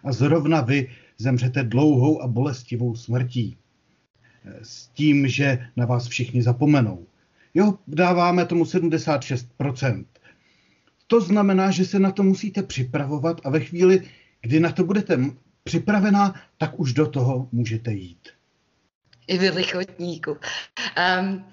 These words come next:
Speaker 2: já jsem je vždycky trošku tak tajně měla sen, že jednou umřu sama bolestivou smrtí, jak jste mi udělal radost.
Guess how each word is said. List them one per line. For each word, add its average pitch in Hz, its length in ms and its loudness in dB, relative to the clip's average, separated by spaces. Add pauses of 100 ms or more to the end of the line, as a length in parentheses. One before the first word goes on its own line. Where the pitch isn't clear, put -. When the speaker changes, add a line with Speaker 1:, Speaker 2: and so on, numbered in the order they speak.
(720)
Speaker 2:
já 180 500 -2
jsem 196 340 -4
je 196 80 0
vždycky 180 500 -6
trošku 208 420 -4
tak 202 240 -6
tajně 180 480 -4
měla 170 380 -4
sen, 160 300 -6
že 160 160 -8
jednou 160 400 -6
umřu 160 440 -10
sama 156 600 -2
bolestivou 156 640 -8
smrtí, 156 520 -8
jak 156 160 -4
jste - 220 -8
mi 165 200 -4
udělal 165 520 -2
radost. 156 440 -2